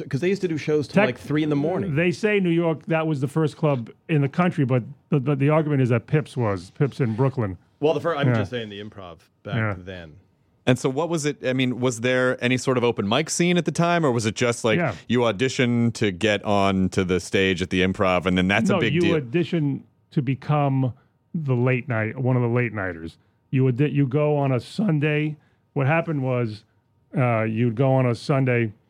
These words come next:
Speaker 2: and pick a number, uh, one Sunday a month, pick a number out of a hat, uh, in the afternoon, and the, they would give out twenty spots to go on that night. Uh, audition night, and there would be forty people there, so twenty, you know, there'd be twenty blanks in the hat.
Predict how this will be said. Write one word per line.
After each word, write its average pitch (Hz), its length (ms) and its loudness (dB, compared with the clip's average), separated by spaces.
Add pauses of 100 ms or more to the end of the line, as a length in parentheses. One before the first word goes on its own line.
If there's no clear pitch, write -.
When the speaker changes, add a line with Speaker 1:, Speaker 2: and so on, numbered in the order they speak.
(640)
Speaker 2:
and 120 160 0
pick 151 200 -2
a 139 40 -2
number, 139 300 2
uh, 156 400 -2
one 170 380 2
Sunday 175 320 0
a 147 60 2
month, 147 260 0 (260)
pick 165 140 2
a 156 60 2
number 151 280 2
out 139 120 2
of 120 60 -2
a 123 60 0
hat, 117 320 0 (880)
uh, 143 160 2
in 139 120 2
the 139 100 4
afternoon, 135 540 0
and 110 160 0
the, 123 240 0
they 135 120 2
would 139 140 2
give 131 160 0
out 123 140 0
twenty 156 340 2
spots 113 640 -4
to 143 80 -2
go 123 160 2
on 117 200 2
that 101 180 -4
night. 92 240 -4 (1040)
Uh, 113 260 2
audition 117 380 2
night, 101 300 0
and 120 400 2
there 120 120 0
would 113 220 0
be 120 100 0
forty 135 400 0
people 131 320 0
there, 98 220 -2
so 107 240 -2 (160)
twenty, 120 320 2
you 117 180 0
know, 113 80 2
there'd 107 140 0
be 110 80 -2
twenty 113 300 0
blanks 113 480 0
in 120 80 -2
the 107 80 -2
hat. 107 280 0